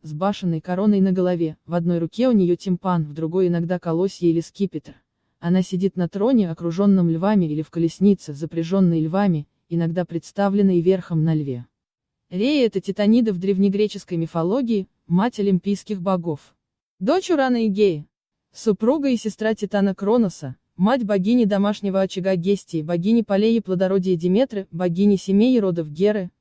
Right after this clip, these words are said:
бога подземного царства Аида, бога морей Посейдона,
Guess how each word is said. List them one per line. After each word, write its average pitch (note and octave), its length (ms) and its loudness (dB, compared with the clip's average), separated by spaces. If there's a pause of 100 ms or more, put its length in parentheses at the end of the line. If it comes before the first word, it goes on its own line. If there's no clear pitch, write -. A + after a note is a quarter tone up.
бога F3 320 -2
подземного F#3+ 560 0
царства F#3+ 520 -6
Аида, G#3+ 420 0
бога F#3 300 -2
морей F#3+ 260 2
Посейдона, E3+ 720 -2